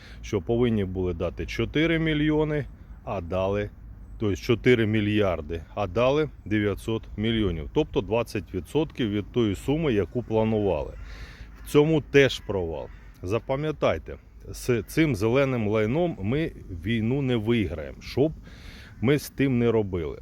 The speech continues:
Він та його команда то ліквідатори України. Тому у нас є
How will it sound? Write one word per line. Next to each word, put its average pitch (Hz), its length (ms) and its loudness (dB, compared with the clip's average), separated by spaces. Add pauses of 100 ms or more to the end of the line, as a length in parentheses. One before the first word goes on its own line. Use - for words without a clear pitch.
(280)
Він 143 420 2 (840)
та 120 80 2
його 123 280 4
команда 156 560 2
то 135 300 2
ліквідатори 110 800 0
України. 104 680 -2 (340)
Тому 120 400 2 (1600)
у 123 120 4
нас 143 340 2
є 147 380 2